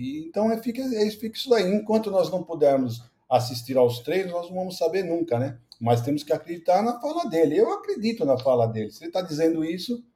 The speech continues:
vai ver o que precisa mais alguma coisa, precisa alguma, algum ajuste ainda pra, pra esses meninos em, começarem a treinar melhor. É o que eu acho, né? Porque ele, foi o que ele falou.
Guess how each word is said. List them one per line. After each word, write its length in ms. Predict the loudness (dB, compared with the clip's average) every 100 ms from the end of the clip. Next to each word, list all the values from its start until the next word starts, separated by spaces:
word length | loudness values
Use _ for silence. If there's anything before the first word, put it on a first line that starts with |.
| _ -6
vai 160 | -4
ver 120 | 0
o 60 | -2
que 80 | -4
precisa 240 | -2 2
mais 180 | 4 4
alguma 340 | 4 2 0
coisa, 300 | 2 2 2
precisa 300 | 0 -6 0
alguma, 520 | 2 2 0 -2 -4 -14 _ 2
algum 340 | 2 4 4
ajuste 520 | 4 4 0 0 0
ainda 300 | 0 2 2
pra, 400 | 0 0 0 -4 _ _ -10
pra 100 | -10
esses 240 | -8 -2
meninos 480 | 0 2 2 0 -2
em, 200 | -4 -6
começarem 540 | -8 -6 -4 0 0
a 80 | 0
treinar 320 | -2 0 2
melhor. 480 | 2 2 2 0 -2 -8 _ _ _
É 80 | -12
o 60 |
que 120 | -4
eu 120 | 0 2
acho, 320 | 2 -2 -8
né? 120 | -8
Porque 240 | -8 _ -16
ele, 160 | -14
foi 160 | -8 -8
o 40 |
que 100 | -6
ele 140 | -10 -4
falou. 420 | -2 -2 -4